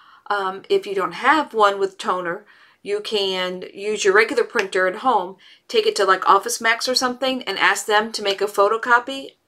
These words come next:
on something that has toner, and you can do the same thing. So you don't need anything expensive to do this. It will work with the laminator. And, uh, one thing I wanna say when, before we start is, I know some people like shims or no shims, and when they use the laminator, try,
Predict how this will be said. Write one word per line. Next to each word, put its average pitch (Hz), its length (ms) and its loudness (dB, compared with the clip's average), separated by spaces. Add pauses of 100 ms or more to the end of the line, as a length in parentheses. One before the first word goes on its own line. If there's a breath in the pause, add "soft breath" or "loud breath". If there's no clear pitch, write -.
(140)
on 185 320 2
something 202 300 -4
that 190 160 0
has 196 220 -6
toner, 214 400 -4 (480 loud breath)
and 185 180 -4
you 196 80 -2
can 196 140 -10
do 190 80 2
the 190 80 -2
same 175 280 -6
thing. - 300 -16 (640 loud breath)
So - 160 -6
you 185 140 -4
don't 175 120 -8
need 175 120 -10
anything 185 340 -8
expensive 220 540 -6
to 240 80 -10
do 247 160 -4
this. 269 400 -6
It 185 180 -4
will 196 160 -2
work 190 300 -6
with 202 160 -6
the 202 80 -12
laminator. 220 600 -8 (520 soft breath)
And, 190 420 2
uh, 180 320 0
one 220 200 0
thing 269 160 -2
I 262 40 4
wanna 254 160 4
say 254 280 2
when, 240 240 -2
before 208 280 0
we 240 120 -2
start 240 340 0
is, 196 300 2
I 208 100 0
know 202 140 0
some 220 220 -4
people 240 380 0
like 190 220 0
shims 240 580 0
or 202 120 -4
no 208 180 -4
shims, 247 500 -4 (680 loud breath)
and 202 220 0
when 196 100 0
they 202 100 2
use 226 120 -8
the 247 100 0
laminator, 247 640 0
try, 285 720 4